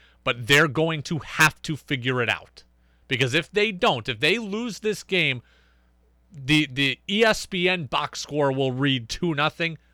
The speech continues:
The series will be over. The Celtics will have no chance to come back from down two oh if you lose both of these games at home. There, there's ju-, it's just going to be physically impossible to beat this team four times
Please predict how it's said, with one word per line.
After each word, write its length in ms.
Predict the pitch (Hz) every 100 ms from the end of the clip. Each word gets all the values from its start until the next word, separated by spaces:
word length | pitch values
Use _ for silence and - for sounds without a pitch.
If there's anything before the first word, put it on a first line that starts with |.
| -
The 120 | 156
series 360 | - 160 143 117
will 120 | 120
be 120 | 104
over. 360 | 90 - - _ _ _ _ _ _ _ _ _ _
The 80 | 135
Celtics 400 | 160 185 185 165
will 60 | 151
have 200 | 156 143
no 440 | 139 135 160 190 220
chance 640 | - 180 135 95 - - _ _ _ -
to 120 | 135
come 320 | - 160 160
back 300 | 143 135 - _ _
from 220 | 139 131
down 420 | 110 143 143 165 147
two 340 | - 156 139
oh 200 | 143 160
if 180 | 143 -
you 140 | 143
lose 280 | 135 143 131
both 300 | 110 131 127
of 80 | 123
these 160 | 123
games 320 | 110 113 104 98
at 60 |
home. 220 | 98 90 - _
There, 180 | 143 139
there's 340 | 135 151 131
ju-, 140 | - 151
it's 180 | 139 -
just 340 | - 156 -
going 240 | 147 147 127
to 80 |
be 160 | 135 127 -
physically 500 | 160 147 160 156 147
impossible 720 | 127 110 - 131 117 113 104 - _ _ -
to 80 | 139 113
beat 300 | - 160 156
this 240 | - 147 -
team 420 | - 135 123 117 - _ _ _ _ -
four 320 | 151 180 175
times 680 | - 147 131 120 117 -